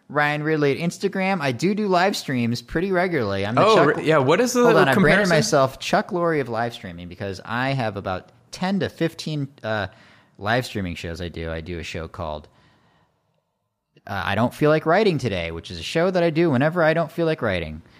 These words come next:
Speaker 1: I do a show called Law and Abed, where my friend Abed Gaith, who's the basis of the Abed Nader character in Community, uh, talks to me about some of his legal situations. Uh, and I learn about the law that way.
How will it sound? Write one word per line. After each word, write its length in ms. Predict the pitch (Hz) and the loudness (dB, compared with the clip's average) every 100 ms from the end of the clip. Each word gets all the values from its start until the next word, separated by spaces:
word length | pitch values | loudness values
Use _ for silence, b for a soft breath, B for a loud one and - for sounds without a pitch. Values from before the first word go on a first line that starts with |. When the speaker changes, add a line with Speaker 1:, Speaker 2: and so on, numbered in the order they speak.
| b b - | b b -10
Speaker 1:
I 120 | 87 | -8
do 180 | 87 92 | -4 -6
a 40 | |
show 220 | 87 95 85 | -6 -6 -4
called 240 | 95 85 | -4 -2
Law 360 | 92 127 151 160 | 2 4 4 2
and 140 | 165 | 0
Abed, 500 | 147 185 156 95 87 | 2 2 2 0 -2
where 200 | 90 92 | -4 -4
my 140 | 92 | -4
friend 340 | 92 156 143 120 | -4 0 2 2
Abed 300 | 98 98 85 | 0 -2 -2
Gaith, 360 | 131 113 113 | -2 -2 -4
who's 300 | 104 85 82 | -10 -12 -12
the 80 | - | -14
basis 380 | 76 90 - 87 | -10 -10 -10 -10
of 80 | 87 | -8
the 100 | 85 | -6
Abed 360 | 87 85 87 | -4 -4 -6
Nader 380 | 85 85 127 135 | -6 -4 -4 -4
character 300 | - 85 87 | -6 -8 -8
in 80 | 82 | -10
Community, 460 | - 139 123 104 B B B B | -8 -6 -4 -6 B B B B
uh, 180 | - 113 | -4 -4
talks 320 | - 139 147 | 0 -2 -2
to 60 | - | -2
me 40 | |
about 460 | 147 147 - - - | 0 2 0 -10 -12
some 160 | - 139 | -4 -2
of 120 | 135 | -2
his 160 | 131 | -4
legal 340 | 139 160 123 92 | -4 -2 -2 -2
situations. 840 | - 98 95 82 76 - 101 - B B B - | -4 -6 -6 -8 -10 -14 -16 -18 B B B -8
Uh, 320 | 101 101 98 | -2 0 0
and 100 | 87 | -2
I 80 | 90 | -4
learn 220 | 95 123 | 0 2
about 200 | 131 131 | 2 0
the 80 | 139 | 2
law 220 | 131 113 | 2 4
that 180 | 95 73 | 2 -2
way. 260 | 82 80 | -8 -8